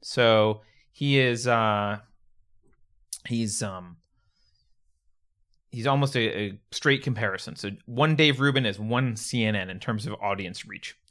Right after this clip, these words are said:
And then it works on down here. If you look at someone like Tim Pool, you're getting a little less than half a C N N. You're getting point four four C N Ns, which is still pretty impressive considering Tim Pool is one guy with the camera, right? So that's what this, this looks like,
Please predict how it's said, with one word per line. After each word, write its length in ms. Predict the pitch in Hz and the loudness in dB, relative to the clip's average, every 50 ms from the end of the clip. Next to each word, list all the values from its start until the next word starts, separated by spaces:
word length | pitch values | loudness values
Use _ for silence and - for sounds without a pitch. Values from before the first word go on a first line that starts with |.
| _ - - _ _ _ | _ -20 -20 _ _ _
And 160 | - 175 190 190 | -2 4 6 6
then 80 | 180 | 6
it 80 | 175 165 | 8 6
works 240 | 160 147 139 - - | 6 4 4 4 4
on 180 | 143 131 123 | 4 4 4
down 260 | 120 127 120 120 113 | 4 4 4 4 2
here. 280 | 107 113 113 113 113 113 | 0 0 2 2 2 2
If 100 | 110 - | 0 0
you 60 | 123 | -2
look 160 | 110 113 - | -4 -4 -4
at 100 | 110 - | -6 -6
someone 220 | - - 113 113 107 | -4 -4 -2 -2 0
like 160 | 104 101 - | -2 -2 -2
Tim 220 | - 147 131 127 | -2 -2 -2 -2
Pool, 440 | - - 208 202 190 185 180 175 - - - _ | 0 2 4 6 6 6 6 4 0 -4 -18 _
you're 140 | - 143 139 | -4 2 4
getting 180 | 147 143 143 139 | 4 4 4 4
a 40 | 139 | 4
little 160 | 139 135 123 | 2 4 4
less 180 | 123 120 120 | 4 2 2
than 100 | - 123 | 0 -6
half 280 | 110 110 117 113 110 - | -4 0 0 0 0 -2
a 40 | 113 | -6
C 200 | - - 110 104 | -8 -6 -4 -2
N 60 | 101 | -2
N. 120 | 98 92 | -4 -4
You're 80 | 92 92 | -6 -6
getting 220 | 95 95 95 95 | -8 -8 -8 -8
point 260 | 98 - - 113 - - | -8 -6 -6 -6 -6 -6
four 300 | - - 117 113 110 107 | -6 -2 -2 0 0 -2
four 260 | 110 - 117 107 98 | -2 -2 -4 -4 -4
C 160 | - - 113 | -4 -4 -4
N 220 | 104 104 101 98 | -4 -2 -4 -4
Ns, 80 | 104 135 | -6 -6
which 160 | 147 156 - | -6 -6 -4
is 80 | 208 - | -4 -2
still 160 | - 247 254 | -2 -2 -2
pretty 180 | 254 233 202 180 | 0 -2 -2 -2
impressive 560 | 160 165 226 233 220 - 175 151 139 - - - - - - - | -2 0 0 0 0 0 -2 -2 -2 -6 -16 -20 -20 -20 -8 -4
considering 420 | - 170 160 208 190 180 175 160 | -2 0 2 2 2 2 2 2
Tim 200 | 143 170 170 160 | 0 0 0 0
Pool 220 | 143 170 160 151 147 | 2 2 2 2 2
is 80 | 135 | 2
one 280 | 131 135 139 143 139 139 | 4 4 6 6 6 6
guy 300 | 131 127 117 110 113 113 | 8 8 8 10 8 6
with 180 | 107 110 101 - | 6 4 0 -4
the 80 | 107 | -6
camera, 440 | - - - 117 110 101 95 92 87 - _ _ _ _ _ _ _ _ _ _ _ _ _ _ | -12 -10 -8 -6 -6 -4 -6 -8 -12 -14 _ _ _ _ _ _ _ _ _ _ _ _ _ _
right? 280 | - 110 110 131 - - - - _ _ _ - | -2 0 0 0 -2 -4 -8 -18 _ _ _ -10
So 680 | - - - 160 147 143 139 139 143 139 135 139 - _ _ _ _ _ _ _ _ _ _ _ _ _ _ _ | -2 2 6 8 10 10 10 8 6 4 0 -2 -6 _ _ _ _ _ _ _ _ _ _ _ _ _ _ _
that's 300 | 151 156 170 196 - - | 6 8 8 8 8 4
what 160 | - 175 170 | 0 0 2
this, 300 | 170 160 151 143 - - | 4 4 4 4 2 -2
this 320 | - - 135 139 135 139 143 | -8 -4 -2 -2 -2 0 -2
looks 200 | 143 135 - - | -2 -2 -2 2
like, 320 | 139 123 104 98 - - | 2 4 2 2 0 -6